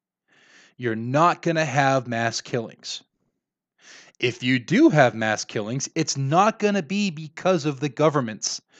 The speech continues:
It's not gonna be because of the laws, whether you're for or against them. A motherfucker that wants to kill a million motherfuckers is going to find a way to do it. He will either build his gun, he will find a way to get one from somebody who's got one, he'll call a friend of a friend of a friend.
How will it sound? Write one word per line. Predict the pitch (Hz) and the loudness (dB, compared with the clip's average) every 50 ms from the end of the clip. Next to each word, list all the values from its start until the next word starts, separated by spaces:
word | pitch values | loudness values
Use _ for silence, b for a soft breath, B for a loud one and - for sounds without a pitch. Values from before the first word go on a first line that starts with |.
| B B B B B B B - | B B B B B B B 0
It's | 185 196 185 - - | 0 2 2 2 0
not | 135 135 151 185 196 185 - | 0 0 0 0 0 -2 -2
gonna | - 190 185 180 | -4 -4 -4 -4
be | 139 190 202 196 185 | -6 -6 -6 -4 -4
because | 160 165 147 - - 160 156 143 151 | -6 -6 -6 -2 0 0 0 0 -2
of | 143 | -4
the | 139 151 | -6 -6
laws, | 127 120 131 160 175 143 107 107 117 110 | -2 0 2 4 4 2 0 -2 -6 -6
whether | 127 131 139 143 | -4 -4 -2 -2
you're | 139 131 131 117 | -2 -4 -4 -6
for | - - 139 139 147 156 | -6 -6 -4 0 0 2
or | 160 151 147 147 | 2 2 2 0
against | 147 127 143 151 175 170 - | 0 0 -2 -4 -2 -4 -4
them. | - 90 71 - _ _ b b b b b b b b b b b | -6 -10 -14 -16 _ _ b b b b b b b b b b b
A | b 117 117 | b -6 -2
motherfucker | 131 165 202 208 214 - - 220 214 208 - 196 | 0 0 2 2 0 0 0 0 0 0 2 2
that | 180 160 127 123 | 2 2 2 0
wants | 123 151 185 185 - - | -2 -4 -4 -2 -2 -2
to | 196 180 | -4 -2
kill | - - 214 208 190 170 | 0 0 2 2 2 0
a | 151 | 0
million | 143 139 160 185 196 202 196 196 190 | -2 -2 0 2 2 2 0 -2 -2
motherfuckers | 185 180 180 185 180 - - 190 190 185 - 151 131 120 | -2 0 0 0 -2 -2 -2 -2 -2 -2 -2 -4 -6 -4
is | - - 165 147 - | -2 0 0 0 0
going | - 156 160 175 180 | 0 0 0 0 -2
to | - - 180 | -2 -4 -4
find | - - 156 156 160 156 | 0 0 2 2 2 2
a | 147 | 0
way | 143 139 135 | 0 0 -2
to | 135 139 127 | -2 -4 -4
do | 117 139 160 165 | 0 2 2 2
it. | - - _ _ _ _ _ b b b b b b b b | 2 -2 _ _ _ _ _ b b b b b b b b
He | - 127 | -6 -4
will | 113 117 117 | -4 -2 -2
either | 113 107 104 98 | -2 -2 -4 -6
build | - - 117 117 131 156 170 | -8 -8 -4 -4 -2 0 0
his | 175 156 - | 0 0 0
gun, | - 156 151 156 156 151 147 - B B B B | 0 0 0 0 0 -2 -4 -6 B B B B
he | B 127 117 107 | B -6 -4 -4
will | 104 101 95 | -4 -4 -6
find | - - - 127 120 143 165 165 | -6 -4 -2 0 2 2 2 2
a | 160 | 0
way | 151 156 156 156 | 2 2 2 2
to | 147 143 | 0 0
get | 123 135 143 147 - | 0 0 0 0 0
one | 143 143 135 | -2 -6 -8
from | - 117 107 | -8 -10 -12
somebody | - - 147 143 139 139 139 135 | -8 -4 -4 -2 0 0 -2 -2
who's | 117 117 135 127 - | -2 -4 -6 -4 0
got | - 127 123 127 123 | 0 2 2 2 0
one, | 123 123 127 127 | -2 -4 -4 -4
he'll | 92 110 101 | -6 -8 -8
call | 98 - - 120 117 110 | -6 -2 0 2 2 2
a | 98 | 2
friend | - - 147 143 139 | 0 0 0 0 2
of | 143 117 | 0 -2
a | 117 110 | -2 -2
friend | - - 127 117 | -2 -2 -2 -2
of | 117 101 | -2 -4
a | 104 101 | -6 -6
friend. | - 127 127 139 143 139 | -4 -2 -2 -2 -2 -4